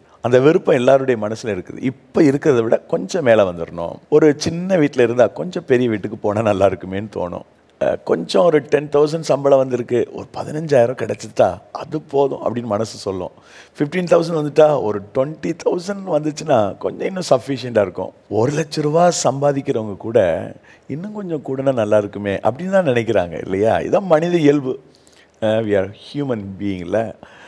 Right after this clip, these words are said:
நம்ம எல்லாருக்குமே இந்த உணர்வு இருக்கும். பொதுவா சொல்லுவாங்க, நடந்து போறவங்க சைக்கிள்ல எப்படா நம்ம போறது அப்படின்னு தோணும். எப்ப சைக்கிள் வாங்கி நம்ம தனியா சைக்கிள்ல போலாம். சைக்கிள் கிடைச்சிட்டுன்னு வச்சுங்களேன், சைக்கிள்ல போயிட்டு இருக்கும்போது ஒரு மோட்டார் பைக்கை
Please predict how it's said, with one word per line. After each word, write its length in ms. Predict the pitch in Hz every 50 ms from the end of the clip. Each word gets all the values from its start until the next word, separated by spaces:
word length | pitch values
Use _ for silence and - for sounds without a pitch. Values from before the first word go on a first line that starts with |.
| - - -
நம்ம 160 | - 135 156
எல்லாருக்குமே 520 | 151 151 170 185 190 185 180 - 175 175 180
இந்த 140 | 175 151
உணர்வு 280 | 123 113 117 120 117 107
இருக்கும். 300 | 98 - - - 87 - _ _ _ _ _ _ -
பொதுவா 200 | 170 - 214 214
சொல்லுவாங்க, 560 | 208 - 156 131 117 113 107 98 92 90 - - _ _ _ _ _ _ -
நடந்து 360 | 110 110 113 135 160 156 135
போறவங்க 760 | 104 110 107 107 101 98 98 101 110 110 92 87 87 107 131 - _ _ _ _ _ _ _ _ - -
சைக்கிள்ல 580 | - 113 113 147 - - 160 156 135 131 120 95
எப்படா 300 | - - 110 101 110 120
நம்ம 200 | 120 107 101 95 87
போறது 460 | 98 101 98 98 90 87 98 92 - -
அப்படின்னு 320 | - 87 92 95 95 117 117
தோணும். 300 | - 104 95 92 90 - - _ _
எப்ப 280 | - - 98 - - 139
சைக்கிள் 360 | 131 - 104 107 - - 110
வாங்கி 240 | 101 90 92 95 107
நம்ம 180 | 113 107 95 90 - -
தனியா 220 | - - 101 107 107 98
சைக்கிள்ல 240 | 98 92 82 90 87
போலாம். 380 | 85 - 80 80 - 78 - - - - - - - -
சைக்கிள் 500 | - - - 180 190 185 - 190 - 170
கிடைச்சிட்டுன்னு 380 | 156 156 151 - - - 165 139
வச்சுங்களேன், 680 | - - 127 117 107 104 104 98 95 90 82 - - - -
சைக்கிள்ல 260 | - - 175 - 196
போயிட்டு 300 | 175 - 156 156 147 123
இருக்கும்போது 720 | 151 135 127 131 123 127 135 131 131 113 104 113 117 - - - - - _ _ -
ஒரு 140 | 127 131
மோட்டார் 300 | 123 123 135 147 151 151
பைக்கை 240 | 135 127 120 113 117